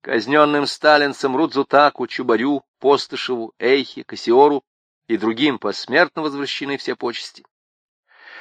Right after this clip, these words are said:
То же можно сказать о Янукидзе и Карахане, осужденных в тридцать седьмом году.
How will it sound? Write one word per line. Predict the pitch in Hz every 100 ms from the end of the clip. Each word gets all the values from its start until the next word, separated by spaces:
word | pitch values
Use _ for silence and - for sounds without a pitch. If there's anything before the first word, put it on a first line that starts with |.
| - _
То | 131 175
же | 175
можно | 143 123 113
сказать | 127 120 117
о |
Янукидзе | 117 117 - 220 101 101
и |
Карахане, | - 101 98 170 208 185 - _
осужденных | - 107 113 120 147 123
в |
тридцать | 131 135 131 -
седьмом | 110 123
году. | 113 107 110